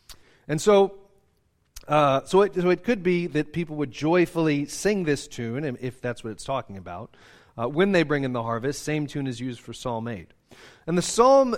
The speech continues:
begins and ends with kind of these bookends. And so,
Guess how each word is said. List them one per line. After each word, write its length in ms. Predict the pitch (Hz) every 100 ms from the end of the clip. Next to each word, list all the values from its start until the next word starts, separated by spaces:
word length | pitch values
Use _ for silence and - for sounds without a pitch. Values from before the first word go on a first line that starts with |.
| 151
begins 600 | 180 143 185 254 240 175
and 180 | 180 180 180
ends 480 | 196 160 151 170
with 220 | 156 156 -
kind 180 | 170
of 60 | 170
these 200 | 160 131
bookends. 680 | 117 175 170 117 101 101 107
And 100 | 127
so, 360 | - 135 131